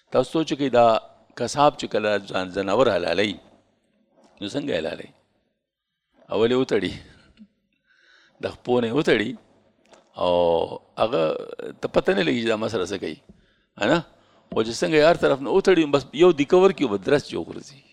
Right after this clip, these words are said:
او به بیا چې کوم دی نو بس، آه، آه، مطلب، آه، سر یې نیسلی،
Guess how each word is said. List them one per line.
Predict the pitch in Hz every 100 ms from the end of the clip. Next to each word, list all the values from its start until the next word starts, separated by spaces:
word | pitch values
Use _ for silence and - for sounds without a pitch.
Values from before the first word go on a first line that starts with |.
| _ _ _ _ _ _ _ _ _ _ _ _
او | 95
به | 87
بیا | 101 110
چې | 98
کوم | 95 95
دی | 101
نو | 87
بس، | 90 -
آه، | 85 85 90 - - _ _ _ _ _
آه، | - - -
مطلب، | 87 90 87 87 - - -
آه، | - - - - - - - 92
سر | 90 117
یې | 101 92
نیسلی، | 82 170 240